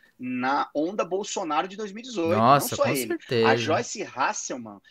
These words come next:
Speaker 1: ela só teve aquela
Speaker 2: Não,
Speaker 1: votação
Speaker 2: diversos,
Speaker 1: expressiva.
Speaker 2: diversos. O Romeu Zema se elegeu
Speaker 1: É.
Speaker 2: por conta do Bolsonaro.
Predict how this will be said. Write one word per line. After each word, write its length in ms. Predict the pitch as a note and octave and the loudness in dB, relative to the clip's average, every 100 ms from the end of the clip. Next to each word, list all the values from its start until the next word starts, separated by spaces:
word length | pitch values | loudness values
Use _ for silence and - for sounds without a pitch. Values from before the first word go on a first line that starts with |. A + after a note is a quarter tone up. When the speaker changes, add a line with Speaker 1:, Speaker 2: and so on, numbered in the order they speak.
| - | -10
Speaker 1:
ela 180 | B2 C#3 | -2 -2
só 180 | - D3 | 0 -4
teve 300 | - G3 A#3+ | -2 -4 -4
aquela 240 | - G3+ | -4 -4
Speaker 2:
Não, 200 | D#3+ A#3+ | 0 2
Speaker 1:
votação 260 | D#4+ D#3+ E3+ | 4 2 0
Speaker 2:
diversos, 80 | G#3 F#3+ D#3 D3 D3 G#3+ | 2 6 8 8 6 2
Speaker 1:
expressiva. 180 | B2+ | -2
Speaker 2:
diversos. 440 | A2+ C#3 D#3 C3 - | -4 -2 0 0 -2
O 80 | C3+ | -2
Romeu 400 | D3 D3 C3+ D#3+ | 2 4 4 2
Zema 580 | C#3+ A#2 B2 C#3 G2 A2 _ _ _ _ _ _ _ _ _ | 2 4 4 4 -2 -6 _ _ _ _ _ _ _ _ _
se 200 | - - | -6 0
elegeu 400 | A#2 A2+ G#2 G#2+ | 4 4 4 2
Speaker 1:
É. 20 | |
Speaker 2:
por 160 | A2 A2+ | 2 -2
conta 320 | - G2+ G2+ | -2 -2 -2
do 80 | G2 | -2
Bolsonaro. 640 | G2 G2 F#2 F2+ F#2+ G2 | -2 -4 -6 -6 -6 -8